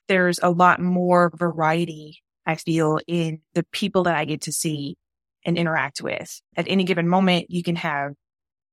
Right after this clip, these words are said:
multiple people, you know, multiple children playing in the children's area. You'll have our regulars enjoying magazines or other such materials, and tutors,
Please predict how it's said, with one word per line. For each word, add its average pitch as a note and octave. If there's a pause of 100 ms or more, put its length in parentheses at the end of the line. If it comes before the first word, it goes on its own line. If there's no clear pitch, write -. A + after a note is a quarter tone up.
multiple F#3
people, F3
you F#3
know, F3
multiple F3+
children B3+
playing G3+
in F3
the F3
children's B3
area. F3+
You'll E3+
have D3+ (120)
our D#3
regulars E3+ (460)
enjoying E3+
magazines F3
or D3
other F3
such E3+
materials, A3+ (500)
and F3
tutors, F3+